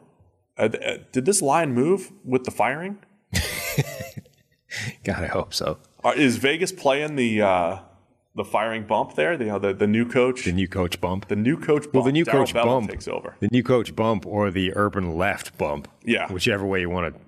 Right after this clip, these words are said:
Speaker 2: you
Speaker 1: Either
Speaker 2: wanna
Speaker 1: way,
Speaker 2: go.
Speaker 1: there's a couple things moving in Jacksonville's favor. They're, they're favored by four over the Houston Texans. So you get a little Trevor Lawrence, Davis Mills matchup.
Speaker 2: It really did, by the way. Like, this change happened overnight in the wee hours.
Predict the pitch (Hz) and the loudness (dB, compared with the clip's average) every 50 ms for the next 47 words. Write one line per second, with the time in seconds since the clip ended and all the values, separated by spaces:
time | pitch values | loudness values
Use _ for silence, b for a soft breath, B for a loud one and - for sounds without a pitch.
0 | _ - - 165 147 120 107 107 107 107 101 107 104 98 - - - - _ _ | _ -4 -2 0 2 2 2 2 2 0 0 -2 -2 -6 -8 -10 -14 -20 _ _
1 | _ _ _ _ - - 165 151 143 - 120 110 104 98 110 107 98 98 92 90 | _ _ _ _ -4 -2 -2 -2 0 0 0 0 0 0 0 0 2 0 0 0
2 | 107 101 101 - 104 95 92 92 - - 101 98 90 85 82 95 90 - 104 120 | 0 0 0 -2 -2 -2 -4 -2 -2 0 0 0 -2 -2 -2 -2 -2 0 0 0
3 | 120 113 - - - 160 160 160 151 147 117 120 107 98 - - - 120 101 85 | -2 -2 -2 -4 -2 0 0 0 0 0 0 0 0 0 -2 0 0 2 2 0
4 | 87 - B B B B B B B B _ - 110 107 101 95 98 92 107 107 | -2 -6 B B B B B B B B _ 0 2 2 2 2 0 2 2 0
5 | 95 - 98 92 - 104 92 - - 87 85 - - 98 107 104 101 95 92 85 | 0 0 -4 -2 0 0 0 0 -4 -8 -8 -6 -2 0 2 2 2 2 0 -2
6 | - - 104 98 95 92 95 101 95 95 92 - - 107 104 95 92 - 101 101 | 0 0 0 0 2 2 2 2 2 0 -2 -2 -2 -2 -2 -2 -2 -2 -2 -2
7 | 104 104 - 90 90 92 - 95 92 - 110 123 - - 101 107 117 110 95 80 | -2 -2 -2 -8 -12 -10 -12 -8 -4 -2 -2 -2 -2 0 0 0 0 0 0 0
8 | 95 107 113 82 85 78 76 73 76 73 69 69 80 85 78 - 90 85 - - | -2 -2 -2 -2 -2 -2 -2 -2 -2 -2 0 0 0 -2 -2 -2 -2 0 0 0
9 | - - - 95 87 85 85 - - 82 80 - - 80 73 73 - 85 82 76 | 0 0 -2 -2 -2 -4 -4 -4 -4 -4 -4 -4 -4 -6 -6 -6 -4 -4 -2 -2
10 | 76 73 76 76 76 76 - - 82 78 76 73 76 71 69 71 71 71 69 - | -2 -2 0 0 -2 -2 -6 -10 -10 -8 -6 -4 -4 -2 -2 -2 -4 -4 -6 -8
11 | - - | -12 -14